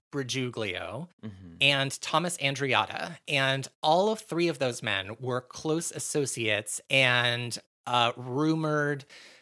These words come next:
Speaker 1: kind of henchmen, I guess, of Provenzano. So this witness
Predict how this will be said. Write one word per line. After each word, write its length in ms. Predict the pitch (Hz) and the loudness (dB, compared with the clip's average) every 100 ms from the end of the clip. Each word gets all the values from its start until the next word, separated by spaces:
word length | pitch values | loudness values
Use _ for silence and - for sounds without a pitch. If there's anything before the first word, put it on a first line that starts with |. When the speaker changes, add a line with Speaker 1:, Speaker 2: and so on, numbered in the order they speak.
| _ - | _ 4
Speaker 1:
kind 160 | 139 | 4
of 300 | 127 - - - | 4 0 -10 -8
henchmen, 560 | - 156 - 202 226 247 | -2 0 2 4 2 2
I 180 | 220 | 0
guess, 460 | 226 233 262 - - - | 4 2 2 -4 -8 -2
of 420 | 143 131 127 - | 2 4 2 0
Provenzano. 880 | - 139 127 117 107 95 92 - - _ _ | 0 0 0 0 -2 -2 -8 -14 -16 _ _
So 160 | - 165 | -2 -2
this 160 | 131 | 0
witness 460 | 175 208 160 127 | 0 2 2 2